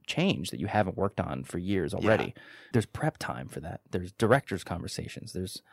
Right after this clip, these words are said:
Speaker 1: literally dieting that you do. When you're working for, you're gonna do transformative role, you spend a year preparing for that role.
Speaker 2: Yeah.
Speaker 1: Not one day.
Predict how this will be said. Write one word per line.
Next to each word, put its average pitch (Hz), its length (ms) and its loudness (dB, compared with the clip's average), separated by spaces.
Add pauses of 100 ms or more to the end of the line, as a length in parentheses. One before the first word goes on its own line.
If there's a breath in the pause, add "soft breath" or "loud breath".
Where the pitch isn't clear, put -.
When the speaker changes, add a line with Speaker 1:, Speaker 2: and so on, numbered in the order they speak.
(120)
Speaker 1:
literally 123 340 10
dieting 98 560 2
that 69 120 -4
you 60 120 -6
do. 67 460 -2
When 98 160 0
you're 107 120 2
working 107 560 6
for, - 320 0
you're 110 200 4
gonna 113 200 6
do 110 120 4
transformative 110 580 4
role, 156 180 8
you 113 60 4
spend 113 280 4
a 98 40 4
year 110 340 6
preparing 143 580 4
for 78 100 -6
that 65 160 -4
role. - 280 -6
Speaker 2:
Yeah. 101 360 0
Speaker 1:
Not 113 200 6
one 101 340 4
day. 98 440 4